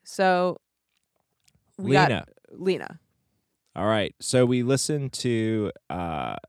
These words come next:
Speaker 2: My Baby's Belly,
Speaker 1: Uh-huh.
Speaker 2: and that's what currently, there's going to be a,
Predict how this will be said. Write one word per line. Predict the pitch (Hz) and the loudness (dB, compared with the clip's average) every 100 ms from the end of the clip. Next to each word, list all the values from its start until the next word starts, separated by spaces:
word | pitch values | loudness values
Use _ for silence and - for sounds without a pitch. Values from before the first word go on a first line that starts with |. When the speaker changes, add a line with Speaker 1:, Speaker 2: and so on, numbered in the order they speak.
| _ _ | _ _
Speaker 2:
My | 90 98 95 | -8 -4 -4
Baby's | 90 92 90 82 - | -4 -6 -6 -8 -8
Belly, | 82 85 98 135 120 | -8 -6 -6 -8 -8
Speaker 1:
Uh-huh. | 180 185 | -4 -4
Speaker 2:
and | 180 - | -4 -4
that's | 98 - | -6 -6
what | 95 - | -8 -6
currently, | 107 92 - 104 98 | -6 -6 -6 -6 -6
there's | 98 98 90 - | -4 -4 -4 -8
going | 104 101 98 | -4 -4 -4
to | 90 | -6
be | 98 95 90 - | -6 -6 -6 -8
a, | 82 90 87 85 | -8 -8 -8 -10